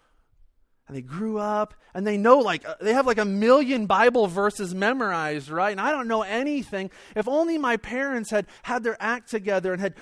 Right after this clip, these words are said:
brought me to church and had raised me right, I'd be a better Christian." Or maybe we're on the opposite end of that spectrum, right? Maybe you grew up in the church, but now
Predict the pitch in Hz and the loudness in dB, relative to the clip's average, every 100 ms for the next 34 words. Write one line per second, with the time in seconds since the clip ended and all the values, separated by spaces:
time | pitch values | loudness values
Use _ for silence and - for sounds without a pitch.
0 | - 147 214 247 254 254 233 - 233 214 | -16 -2 2 2 0 -4 -6 -6 -2 -2
1 | - 196 196 - - 160 208 262 262 220 | -2 -6 -6 -8 -14 0 2 4 2 -2
2 | 254 240 254 233 220 170 214 254 262 254 | -4 -2 0 2 2 2 0 2 2 2
3 | 247 - _ 214 226 214 190 180 175 175 | -2 -6 _ 0 2 4 4 4 2 0
4 | - _ - 247 254 - - 185 151 107 | -6 _ -4 0 0 -2 -6 -4 -4 -6
5 | 87 - - - _ _ _ _ _ _ | -14 -20 -20 -20 _ _ _ _ _ _
6 | _ _ _ _ _ _ - 151 214 285 | _ _ _ _ _ _ -12 -4 -2 -2
7 | 175 156 160 165 143 - - 254 233 190 | -2 -2 -2 -4 -8 -10 -6 -4 -4 -6
8 | 156 139 131 123 - 139 131 123 143 202 | -6 -6 -6 -10 -10 -12 -10 -12 -10 -8
9 | 247 254 180 240 247 226 214 - 247 262 | -6 -8 -6 -6 -6 -6 -8 -8 -10 -10
10 | - - _ _ _ _ _ 208 233 233 | -12 -20 _ _ _ _ _ -8 -4 -6